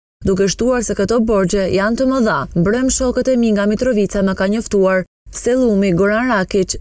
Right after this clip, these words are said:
është rrahur nga kolegët e tij të organizate terroriste, Brigada e Veriut. Borxhet e tij financiare ndaj terroristit Radojčić janë të mëdha sa për mua le ta shfarosin njëri tjetrin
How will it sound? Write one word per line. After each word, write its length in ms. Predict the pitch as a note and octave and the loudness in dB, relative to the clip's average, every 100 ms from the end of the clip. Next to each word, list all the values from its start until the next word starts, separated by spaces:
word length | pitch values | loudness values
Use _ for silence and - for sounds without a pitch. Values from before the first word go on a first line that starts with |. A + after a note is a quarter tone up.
| F#3+ | -4
është 240 | F3+ F#3+ | -2 -2
rrahur 320 | F#3+ A#3 C4 A#3 | 0 0 0 -2
nga 140 | G#3+ | 0
kolegët 460 | G3+ G#3 G#3+ G#3 G#3 | 0 2 2 0 -2
e 40 | |
tij 200 | - A#3 G3+ | 0 0 0
të 80 | |
organizate 600 | F#3+ E3+ F#3 F3+ F#3 G3 | -2 -2 -2 -2 -2 -4
terroriste, 720 | E3+ G3+ B3 A#3 F#3 - F#3 F#3 - - | -2 -2 0 0 0 0 -2 -2 -10 -8
Brigada 500 | D#3+ F3+ F#3 G#3 A#3 | 0 0 2 0 0
e 60 | B3+ | 0
Veriut. 460 | C4 A3+ F3+ E3+ - _ - | 2 2 2 0 -6 _ -6
Borxhet 420 | E3 G3 A3 B3+ | 0 0 0 0
e 100 | C#4 | 0
tij 300 | - G3+ F#3+ - - | 0 0 -2 -6 -8
financiare 720 | - A3+ A#3+ A3+ G3 F#3 F#3 - - - | -4 -2 -2 -2 0 0 -2 -4 -10 -4
ndaj 140 | F3 F3+ | -2 0
terroristit 500 | G3+ A3+ A#3+ B3 A#3+ | 0 2 0 0 -2
Radojčić 560 | A#3+ A3 G3+ G3+ F#3+ G3+ | 0 0 0 0 -2 -2
janë 180 | F#3+ G#3+ | 0 0
të 80 | |
mëdha 260 | A#3 G#3 F3+ E3+ | 0 0 -2 -2
sa 140 | F3+ | -4
për 200 | E3+ A#3+ A#3 | -2 0 2
mua 240 | G#3 G3 | 2 0
le 80 | G3 | 0
ta 120 | F#3 | -2
shfarosin 580 | - A3 G#3 F#3 G3 F#3+ | -2 0 0 0 0 0
njëri 220 | G3 A#3 | 0 0
tjetrin 360 | G#3 F3 F#3 | 0 0 0